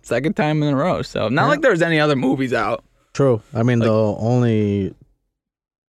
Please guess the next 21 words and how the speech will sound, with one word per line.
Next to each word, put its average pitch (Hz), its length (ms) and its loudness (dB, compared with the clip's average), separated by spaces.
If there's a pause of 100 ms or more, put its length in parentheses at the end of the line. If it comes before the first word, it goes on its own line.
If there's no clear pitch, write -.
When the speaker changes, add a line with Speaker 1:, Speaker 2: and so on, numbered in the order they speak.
Speaker 2:
ones 123 320 0
that 104 360 0
you 104 140 -2
really 107 300 0
need 104 120 -2
to 98 140 -8
see, 95 220 -4
go 95 180 -2
see 90 280 -4
is 82 160 -8
Spider-Man: 87 420 -4
Far 90 200 -6
From 87 160 -10
Home 87 220 -4
and 82 200 -8
s-, 104 120 -8
Speaker 1:
Like, 131 260 -6
Speaker 2:
Toy 135 120 0
Speaker 1:
we 101 80 -2
Speaker 2:
Story 92 200 -2
four. 87 340 -6